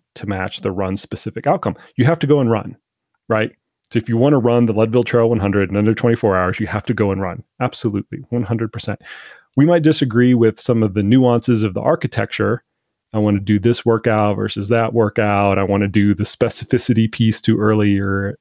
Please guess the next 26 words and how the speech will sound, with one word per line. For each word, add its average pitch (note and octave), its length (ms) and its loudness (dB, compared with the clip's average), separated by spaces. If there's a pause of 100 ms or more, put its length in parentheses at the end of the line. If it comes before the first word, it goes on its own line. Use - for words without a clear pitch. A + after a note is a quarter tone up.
too B2 200 0
early, G#2+ 340 2
as G2+ 120 0
we G#2 120 2
were G2+ 120 2
mentioning G2+ 400 0
earlier, G2 420 -2 (100)
as G#2+ 340 -4
we G#2 120 2
were G2 100 0
mentioning, G2+ 460 -2
uh, G2 280 -2
earlier. G2+ 460 2 (680)
We D3 80 6
might F3+ 160 2
disagree C3+ 480 2
on A2+ 100 2
some A2 220 0
of F#2+ 80 -6
that C#3 200 0
piece, A2+ 200 -4
but A2 100 -8
fundamentally B2+ 460 4
they're G#2+ 120 0
gonna G2+ 180 -4
run. G2+ 300 -4